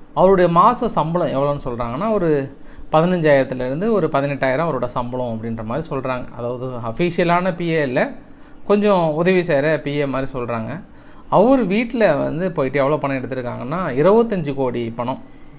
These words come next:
பார்த்து ஷாக் ஆயிட்டாங்க. இருபத்தஞ்சு கோடி பணம் வந்து maybe எலெக்ஷனுக்கு டிஸ்ட்ரிபியூட் பண்றதுக்காகவா, எதுக்காகன்னு தெரியல. But ஆனா இந்த படத்தை பிடி-, இந்த பணத்தை வந்து பிடிச்சிருக்காங்க. பெரிய அளவுக்கான ஒரு அதிர்வலை ஏற்படுத்தியிருக்குது.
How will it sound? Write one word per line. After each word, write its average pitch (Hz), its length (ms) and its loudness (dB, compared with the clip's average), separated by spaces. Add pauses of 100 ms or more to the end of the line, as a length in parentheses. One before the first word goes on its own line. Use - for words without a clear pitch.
பார்த்து 160 480 2
ஷாக் 139 240 2
ஆயிட்டாங்க. 135 380 -4 (680)
இருபத்தஞ்சு 208 580 4
கோடி 151 220 0
பணம் 160 240 -2
வந்து 151 220 -2
maybe 175 300 0
எலெக்ஷனுக்கு 160 640 0
டிஸ்ட்ரிபியூட் 143 340 -8
பண்றதுக்காகவா, 117 800 -4
எதுக்காகன்னு 123 600 -4
தெரியல. 123 460 -4 (360)
But 143 120 0
ஆனா 151 160 0
இந்த 165 220 0
படத்தை 151 280 0
பிடி-, 139 420 -2
இந்த 147 260 0
பணத்தை 160 340 -2
வந்து 147 140 -2
பிடிச்சிருக்காங்க. 139 760 -6
பெரிய 160 280 -2
அளவுக்கான 135 460 -4
ஒரு 139 160 -2
அதிர்வலை 139 360 -2
ஏற்படுத்தியிருக்குது. 110 760 -8